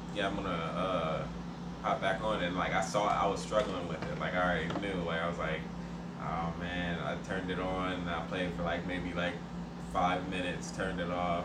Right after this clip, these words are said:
and I'm like, "I'm falling, I'm falling in, but I gotta do it." So, um, like, yeah, I jumped back in. I was able to, I was able to jump back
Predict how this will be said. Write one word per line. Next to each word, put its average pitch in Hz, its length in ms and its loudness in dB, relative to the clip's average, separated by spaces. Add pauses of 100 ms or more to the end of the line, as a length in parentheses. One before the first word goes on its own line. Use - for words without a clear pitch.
and 80 100 -4
I'm 78 160 -4
like, 78 240 -2 (1300)
"I'm - 200 -8
falling, 107 380 6
I'm 104 140 2
falling 123 420 4
in, 147 180 8
but 120 140 6
I 120 40 6
gotta 123 260 6
do 151 260 8
it." 104 180 4 (100)
So, 104 460 6
um, 98 800 2 (500)
like, 92 140 0
yeah, 92 220 4
I 90 40 -4
jumped 90 180 0
back 90 200 2
in. 90 220 -2 (1080)
I 85 60 -2
was 85 100 -4
able 85 220 -4
to, 82 200 -2
I 90 80 0
was 85 80 0
able 85 180 -2
to 82 200 -4
jump 85 160 -2
back 85 140 -2